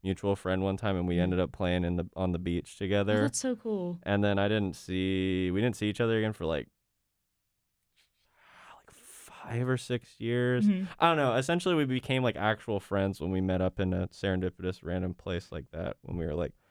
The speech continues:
Speaker 1: fourteen, and we, like, played some guitars together and talked
Speaker 2: That's
Speaker 1: about how
Speaker 2: so
Speaker 1: we wanted
Speaker 2: cool.
Speaker 1: to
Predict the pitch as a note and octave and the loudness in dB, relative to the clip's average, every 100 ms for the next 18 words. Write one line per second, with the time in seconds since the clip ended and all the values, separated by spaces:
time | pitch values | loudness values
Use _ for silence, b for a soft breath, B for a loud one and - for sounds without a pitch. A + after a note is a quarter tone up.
0 | _ _ - G2+ - G2+ F#2+ F2+ F2 F2 | _ _ 0 2 2 2 2 4 2 0
1 | - F#2 F2 F#2 F2 E2+ F2 F2+ - F#2+ | 0 -2 0 0 -2 0 0 0 -2 -2
2 | F2 E2+ E2 - F2 F2 E2 G#2 F#2 F#2 | -2 -2 -4 -4 -6 -4 -4 0 0 2
3 | F2+ F2+ F2 G2 F2+ | 2 2 2 0 -4